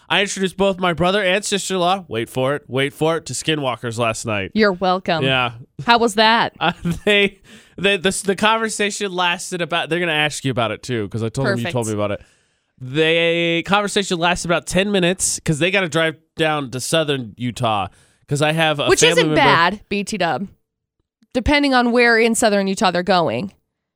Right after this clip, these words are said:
Speaker 1: I don't, I, I don't remember where,
Speaker 2: Because, I
Speaker 1: but
Speaker 2: mean, if they're going to, like, Saint George or something, that's not bad. But if they've gotta go through, like, a res, that's where you gotta
Speaker 1: That's what I
Speaker 2: worry.
Speaker 1: informed them. I think, I don't think they do,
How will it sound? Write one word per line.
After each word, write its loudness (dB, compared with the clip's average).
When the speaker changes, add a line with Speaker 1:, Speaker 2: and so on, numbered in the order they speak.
Speaker 1:
I 2
don't, 0
I, -2
I -8
don't -8
remember -8
where, -6
Speaker 2:
Because, 4
I 6
Speaker 1:
but 4
Speaker 2:
mean, 4
if 0
they're 4
going 4
to, 0
like, 0
Saint -6
George 0
or 0
something, 0
that's 0
not 0
bad. 0
But 2
if -2
they've -4
gotta 2
go 0
through, 0
like, 0
a 0
res, 2
that's 0
where -2
you -4
gotta 4
Speaker 1:
That's 2
what 2
I 4
Speaker 2:
worry. 2
Speaker 1:
informed -2
them. -4
I 0
think, -2
I 2
don't 0
think -2
they 0
do, 0